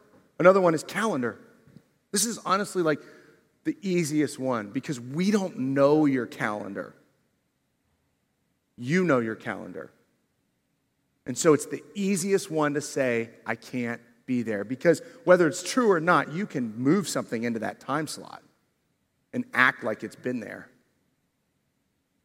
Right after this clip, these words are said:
Or you can allow something that's around that time to take you away. Or you can say, "They don't have something for me." And you know what? We, we have a lot of grace with this. If we don't have a, t-,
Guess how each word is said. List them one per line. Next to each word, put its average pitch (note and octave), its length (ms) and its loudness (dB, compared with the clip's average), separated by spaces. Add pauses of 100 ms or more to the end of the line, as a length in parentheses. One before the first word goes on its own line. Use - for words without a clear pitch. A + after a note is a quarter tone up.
(340)
Or C#3+ 80 4
you F#3 160 4
can F#3 140 -2
allow D3 760 8 (220)
something D#3+ 560 0
that's C3 180 -2
around C3+ 400 4
that C3 220 0
time B2 420 -2
to B2 160 -10 (360)
take C3 240 -4
you B2 80 -2
away. D3 280 6
Or B2+ 80 2
you D#3+ 160 -2
can D3 200 -2 (260)
say, D#3+ 240 4
"They D3+ 80 6
don't D3+ 140 2
have D#3+ 180 -2
something C3 220 -12
for B2+ 80 -10
me." B2+ 120 -6
And C3+ 80 -2
you C#3+ 60 2
know D#3 140 0
what? D#3+ 200 0
We, D#3 140 4
we E3+ 160 2
have D#3 120 2
a C3+ 40 -2
lot C#3 160 4
of B2+ 80 -4
grace D#3 260 2
with C#3+ 100 -8
this. A#2+ 180 -8
If - 120 -18
we F#3 60 -2
don't E3 200 -4
have D#3 260 0
a, B2 40 -2
t-, - 160 -20